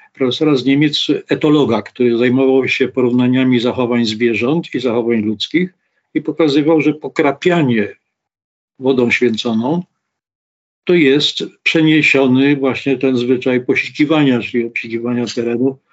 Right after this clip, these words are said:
Y, klerycy się strasznie oburzali na to, żeby takie porównania robić wtedy. To było, y, no, dobre dwadzieścia pięć lat temu mniej więcej,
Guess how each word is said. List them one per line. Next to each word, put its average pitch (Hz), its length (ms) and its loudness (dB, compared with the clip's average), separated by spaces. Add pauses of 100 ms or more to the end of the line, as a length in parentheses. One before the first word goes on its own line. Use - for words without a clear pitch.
(500)
Y, 120 340 0 (260)
klerycy 143 420 0
się 131 120 2
strasznie 135 500 0
oburzali 120 520 2
na 107 100 -2
to, 117 140 -4
żeby 110 220 -6
takie 110 260 -8
porównania 113 500 -6
robić 107 280 -8
wtedy. 117 300 -6
To 120 120 -8
było, 107 340 -8 (680)
y, - 80 -14 (380)
no, 110 160 -16
dobre 110 340 -8
dwadzieścia 110 380 -6
pięć 120 240 -2
lat 120 180 -2
temu 117 260 0
mniej 113 180 0
więcej, 113 400 -2